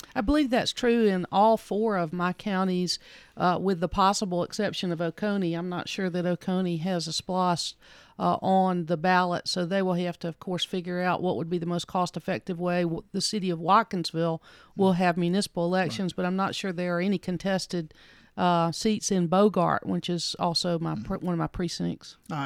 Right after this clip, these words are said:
Speaker 2: and Chuck Williams, I was noticing we were talking this, I, I, I got another one of these notices today, and I'm getting them every day now. You got a lot of folks in the legislature who are running for various offices. Uh, Hunter Hill today, a state senator from Atlanta,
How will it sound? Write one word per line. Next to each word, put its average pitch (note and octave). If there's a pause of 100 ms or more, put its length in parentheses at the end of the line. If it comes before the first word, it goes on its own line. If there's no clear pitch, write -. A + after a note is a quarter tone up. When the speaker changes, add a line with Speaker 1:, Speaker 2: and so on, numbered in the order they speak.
Speaker 2:
and D3
Chuck F#3
Williams, F3
I B3+
was C#3
noticing D#3+
we D#3
were D3+
talking D3
this, E3+
I, D#3+
I, D3
I D3
got D3+
another D3+
one D3+
of C3+
these D3
notices C#3
today, D3
and C#3
I'm C#3
getting C#3+
them C3
every C3
day A#2
now. A2+
You B2
got C#3
a -
lot G#3+
of -
folks F3+
in F3
the D#3+
legislature C#3+
who D#3
are C#3
running D3
for C3
various B2+
offices. C#3
Uh, C3
Hunter D3+
Hill D3
today, C3
a B2+
state C#3+
senator C3+
from B2+
Atlanta, C#3+